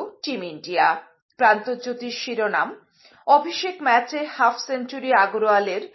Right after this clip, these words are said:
পূজারা কোহলির ব্যাটে ভর করে বড় স্কোরের পথে ভারত। যুগসংঘের অন্য খবর, সিকে নাইডুতে গুজরাটকে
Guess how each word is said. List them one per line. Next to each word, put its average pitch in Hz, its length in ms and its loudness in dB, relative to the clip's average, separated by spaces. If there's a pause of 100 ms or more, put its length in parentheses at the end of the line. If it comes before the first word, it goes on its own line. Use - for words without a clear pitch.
(280)
পূজারা 294 460 4
কোহলির 254 540 -2
ব্যাটে 208 440 2 (480)
ভর 240 220 6
করে 254 340 -2 (360)
বড় 220 280 6
স্কোরের 220 580 2
পথে 196 400 -2 (520)
ভারত। 127 500 0 (720)
যুগসংঘের 381 640 -2 (120)
অন্য 262 400 0
খবর, 202 340 -2 (600)
সিকে 359 300 -4
নাইডুতে 302 640 0
গুজরাটকে 254 680 0